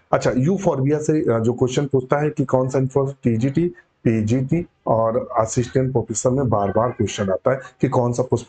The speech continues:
क्रम पाया जाता है, साइथियम। तो चूंकि verticillation नहीं पाया जाता है तो वो है यूफॉर्बिया number चार।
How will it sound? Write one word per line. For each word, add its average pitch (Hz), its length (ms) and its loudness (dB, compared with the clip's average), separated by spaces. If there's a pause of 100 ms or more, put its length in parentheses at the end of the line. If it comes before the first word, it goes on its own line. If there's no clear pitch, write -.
क्रम 104 120 2
पाया 98 180 0
जाता 101 180 0
है, 170 40 0
साइथियम। 101 460 -2 (260)
तो 160 60 0
चूंकि 175 220 2
verticillation 151 920 0 (300)
नहीं 123 360 2
पाया 165 180 0
जाता 156 240 0
है 143 60 2
तो 117 120 0
वो 98 180 -2
है 104 220 -2
यूफॉर्बिया - 640 -4
number 98 240 0
चार। - 260 -4